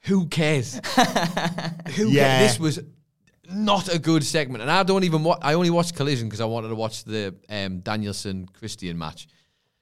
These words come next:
Speaker 1: And I caught Edge's opener as well. By the way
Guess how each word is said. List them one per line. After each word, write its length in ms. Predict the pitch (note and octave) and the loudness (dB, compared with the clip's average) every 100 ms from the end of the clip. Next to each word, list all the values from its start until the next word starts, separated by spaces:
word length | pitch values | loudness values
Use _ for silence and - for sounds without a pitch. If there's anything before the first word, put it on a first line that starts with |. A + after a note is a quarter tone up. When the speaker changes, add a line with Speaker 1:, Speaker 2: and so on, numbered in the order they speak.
| _ _ - | _ _ -10
Speaker 1:
And 140 | A#2+ | -6
I 60 | A2+ | -4
caught 280 | A2+ A2+ F#2 | -2 -4 -4
Edge's 520 | G2+ F2+ F#2 - - _ _ - | -6 -8 -12 -12 -16 _ _ -12
opener 240 | G#2 G2 | -8 -8
as 100 | G2 | -6
well. 220 | G#2+ G#2 - _ _ | -6 -8 -14 _ _
By 200 | E3+ A3 | 2 4
the 80 | D#3+ | 4
way 300 | D#3 A2+ F2 | 2 2 -2